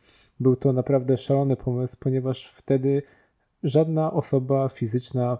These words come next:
prywatna nie wpadłaby na taki pomysł, że będzie zajmować się branżą, która była tak naprawdę okupywana przez największe gospodarki światowe, takie jak Stany Zjednoczone, Chińska Republika Ludowa czy Związek Radziecki.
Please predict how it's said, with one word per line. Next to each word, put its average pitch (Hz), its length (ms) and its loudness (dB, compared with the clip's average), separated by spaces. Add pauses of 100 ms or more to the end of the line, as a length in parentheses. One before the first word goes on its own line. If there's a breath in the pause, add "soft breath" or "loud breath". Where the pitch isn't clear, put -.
prywatna 120 580 0
nie 123 120 -4
wpadłaby 131 480 -2
na 117 100 0
taki - 240 -6
pomysł, 139 420 -2
że 127 200 0
będzie 143 320 -2
zajmować 127 460 0
się 127 140 -2
branżą, 127 520 -2
która 170 520 -4
była 139 460 0 (540 soft breath)
tak - 200 -2
naprawdę 131 500 2
okupywana 131 760 0
przez 139 520 -6
największe 147 600 0
gospodarki 135 560 -2
światowe, 147 500 0
takie 120 320 0
jak 110 200 0
Stany 139 340 0
Zjednoczone, 131 720 0 (540 soft breath)
Chińska 131 440 0
Republika 123 560 0
Ludowa 139 480 2
czy - 220 -2
Związek 135 480 2
Radziecki. 110 460 -2